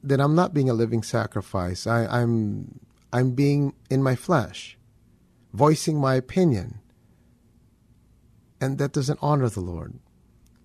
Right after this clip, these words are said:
But when we offer ourselves as living sacrifices, we open our mouths and the words that come out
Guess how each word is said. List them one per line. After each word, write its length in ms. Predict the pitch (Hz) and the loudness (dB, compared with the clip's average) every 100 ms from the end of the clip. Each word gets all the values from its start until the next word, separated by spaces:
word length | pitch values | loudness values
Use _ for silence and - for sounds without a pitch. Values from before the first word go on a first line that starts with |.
| _ - - | _ -20 -8
But 220 | - 131 127 - _ _ _ _ _ _ _ _ _ _ _ | 0 0 0 -10 _ _ _ _ _ _ _ _ _ _ _
when 220 | 127 127 | 0 2
we 140 | 127 131 | 4 4
offer 400 | 131 165 - 135 | 2 0 0 0
ourselves 440 | 123 - 135 123 | 0 0 -2 0
as 160 | 113 107 | -4 -4
living 300 | 120 127 117 | -2 -2 -4
sacrifices, 880 | 127 123 - 107 107 95 - 98 | -2 -4 -4 -6 -4 -4 -4 -6
we 100 | 107 | -2
open 300 | 110 127 135 | 0 0 -2
our 100 | 123 | -2
mouths 320 | 117 117 107 104 | 0 0 -2 -2
and 80 | |
the 60 | 98 | -2
words 220 | 110 117 | -2 -2
that 100 | - | -4
come 180 | - 117 | -6 -2
out 240 | 110 98 | -2 -2